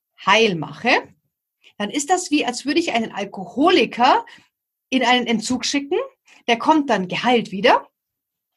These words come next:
und geht danach wieder fleißig jeden Tag in die gleichen Kneipen zu den gleichen Menschen.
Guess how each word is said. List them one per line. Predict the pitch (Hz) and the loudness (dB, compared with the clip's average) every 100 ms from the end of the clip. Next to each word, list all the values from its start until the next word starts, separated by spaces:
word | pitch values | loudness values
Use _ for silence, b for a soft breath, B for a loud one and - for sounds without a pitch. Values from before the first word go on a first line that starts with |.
| _ _ | _ _
und | 214 214 | -8 -2
geht | 294 | 0
danach | 294 233 233 | 2 2 0
wieder | - - | -6 -4
fleißig | 262 294 294 - | 0 2 0 -2
jeden | 233 240 | -2 -2
Tag | 185 196 | -2 -4
in | 214 | -2
die | 233 | -2
gleichen | 180 170 214 | -2 -4 -8
Kneipen | - 156 160 220 | -4 -4 -2 -6
zu | 220 | -4
den | 214 | -4
gleichen | 165 175 - | -4 -8 -6
Menschen. | 220 220 - - | -6 -4 -6 -8